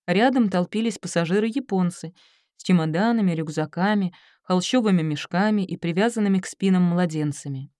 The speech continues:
Одна женщина держала большую корзину, полную живых цыплят. На платформе, пуская клубы пара и дыма, стоял скорый поезд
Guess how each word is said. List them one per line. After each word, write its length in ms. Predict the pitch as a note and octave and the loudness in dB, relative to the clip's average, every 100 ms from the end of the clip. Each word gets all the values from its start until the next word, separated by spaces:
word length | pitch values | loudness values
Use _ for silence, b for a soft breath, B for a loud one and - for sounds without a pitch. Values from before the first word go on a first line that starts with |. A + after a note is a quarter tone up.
| _ _ _ _ | _ _ _ _
Одна 280 | A#2 G#3+ A3+ | 2 4 4
женщина 420 | A#3 C#4+ - F#3+ | 4 4 4 2
держала 400 | F3+ F#3 G3+ A3 | 2 2 2 2
большую 400 | G3 G3 - G#3 | 2 0 0 -2
корзину, 580 | G#3+ G#3+ G3+ B3+ F3 C#3+ b b b - | 0 0 2 2 2 -2 b b b 0
полную 360 | A#3+ A#3+ G3+ | 4 4 2
живых 280 | D3+ E3 G#3+ | 0 -2 -2
цыплят. 500 | - C#3+ D3 D3 - _ _ _ _ | -6 -8 -8 -8 -12 _ _ _ _
На 100 | G#3 | -4
платформе, 640 | G3+ A3 - D4 D#4+ G3 D3 b b b _ | -2 -2 0 2 2 0 -2 b b b _
пуская 380 | F3 - F#3+ F3+ | -10 0 2 2
клубы 320 | F3+ F3+ D#3+ | 2 0 0
пара 300 | D#3 E3+ E3 | 0 0 0
и 80 | D#3+ | -2
дыма, 420 | D3 A3+ B3+ G#3 - _ | 0 2 2 0 -8 _
стоял 400 | - - F#3+ A3+ | -12 -2 2 2
скорый 340 | A#3+ - G#3+ G#3 | 2 0 0 0
поезд 520 | G3 A#3 G#3+ - | 2 2 2 -2